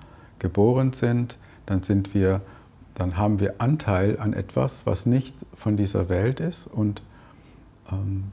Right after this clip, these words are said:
dieses neue Leben dürfen und können wir auch real in unserem Alltag erfahren.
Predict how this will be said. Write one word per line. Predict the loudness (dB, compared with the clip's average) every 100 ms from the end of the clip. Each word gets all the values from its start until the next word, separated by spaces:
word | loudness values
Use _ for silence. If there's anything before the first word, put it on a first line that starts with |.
| -12 -8
dieses | -6 -4 0
neue | 2 4 2
Leben | 2 2 2 2 -2 -4 -14 -20 -20 -20 -20 -20 -20 -14 -2
dürfen | 2 2 2 -2 0
und | -2 -4
können | 0 2 4 2
wir | 0 -2
auch | -6 -10 -20 -6
real | -4 -2 0 2 2 2 -2 -8 -20 -20 -16
in | -8 -4
unserem | -4 -2 -2
Alltag | 0 -2 0 -4 -4 -16 -20 -20 -20 -12
erfahren. | -8 -6 -2 0 0 -2 -6